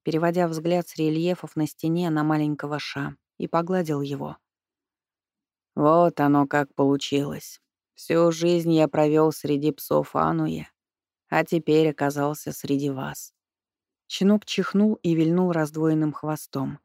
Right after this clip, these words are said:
внимательно глядя на него алыми бусинками глаз, похожих на сердолик в ритуальных украшениях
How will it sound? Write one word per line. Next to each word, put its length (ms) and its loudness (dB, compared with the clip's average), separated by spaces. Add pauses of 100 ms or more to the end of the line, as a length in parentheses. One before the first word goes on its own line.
(440)
внимательно 580 4
глядя 340 2
на 80 2
него 380 0
алыми 360 -2
бусинками 640 -4
глаз, 440 -6 (420)
похожих 460 0
на 100 0
сердолик 580 -2
в 40 -2
ритуальных 500 -2
украшениях 800 -6